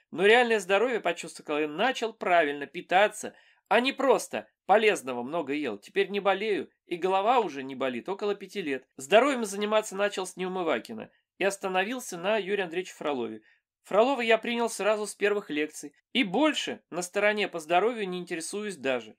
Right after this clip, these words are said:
Добро от него и его профессионализм невозможно было пройти мимо. Ну, от профессионализма, видимо. Я безмерно благодарен ему и прошу Аллаха вознаграждения ему за такой вклад жизни на земле. Что хочу сказать. Конечно, я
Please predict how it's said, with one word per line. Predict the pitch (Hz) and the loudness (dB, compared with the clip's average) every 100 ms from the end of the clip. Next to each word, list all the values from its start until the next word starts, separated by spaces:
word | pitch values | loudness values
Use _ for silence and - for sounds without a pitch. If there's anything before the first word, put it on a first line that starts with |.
| _ | _
Добро | 131 170 226 240 196 | 4 8 8 8 4
от | 175 | 2
него | 170 185 277 | -6 0 0
и | - 175 | 0 -6
его | 180 208 | 0 0
профессионализм | 190 175 165 - 151 143 175 240 156 104 _ _ _ _ | 0 -6 -8 -10 -6 -4 -4 -4 -6 -10 _ _ _ _
невозможно | 135 202 220 196 247 220 226 | -4 2 2 4 0 0 -2
было | 180 208 | 0 -2
пройти | 185 165 165 175 | 0 -4 -4 -8
мимо. | 147 107 | -6 -6
Ну, | 135 143 | -4 -4
от | - | -6
профессионализма, | 127 120 - 123 117 110 101 | -10 -12 -10 -8 -8 -10 -12
видимо. | 98 _ _ | -16 _ _
Я | 127 254 | 4 4
безмерно | 247 202 226 226 214 | 6 0 2 2 0
благодарен | 175 160 156 156 143 | -2 0 2 0 -2
ему | 143 196 | -6 -4
и | 226 | -2
прошу | 160 165 165 | -2 -4 -2
Аллаха | 143 185 214 | 0 0 -2
вознаграждения | 175 160 147 151 143 214 196 | -6 -6 -2 -4 -2 -6 -4
ему | 170 185 | -6 -8
за | |
такой | - 143 175 | -6 -4 -2
вклад | 190 - 139 180 - _ _ _ | -2 0 2 2 -2 _ _ _
жизни | 127 175 196 170 | -8 -6 -6 -6
на | 151 | -8
земле. | 143 160 123 104 - | -8 -6 -4 -6 -10
Что | - - | -6 -2
хочу | 233 311 180 | 0 0 -2
сказать. | - 127 | -8 -4
Конечно, | 165 185 - | -2 -4 -4
я | 156 147 | 0 0